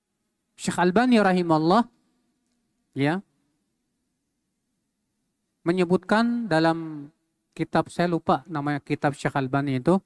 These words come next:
ada sekitar dua ratus lebih akidah ahlu sunnah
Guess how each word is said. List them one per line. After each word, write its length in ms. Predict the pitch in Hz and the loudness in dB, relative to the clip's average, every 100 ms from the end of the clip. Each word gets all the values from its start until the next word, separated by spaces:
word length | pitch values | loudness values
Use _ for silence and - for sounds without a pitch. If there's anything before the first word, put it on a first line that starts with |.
| _ _ _ _ - | _ _ _ _ -2
ada 240 | 175 175 | 0 2
sekitar 380 | 220 - - 220 | 0 -2 -2 -2
dua 300 | 175 190 190 | 0 2 4
ratus 560 | 190 196 - - 226 - 214 | 4 0 0 -2 -2 0 -2
lebih 480 | 185 - 220 196 | -2 2 2 2
akidah 640 | - 196 - 220 190 202 196 | -2 -2 2 2 4 2 4
ahlu 180 | 196 190 | 2 2
sunnah 540 | - 170 180 240 | 2 0 2 2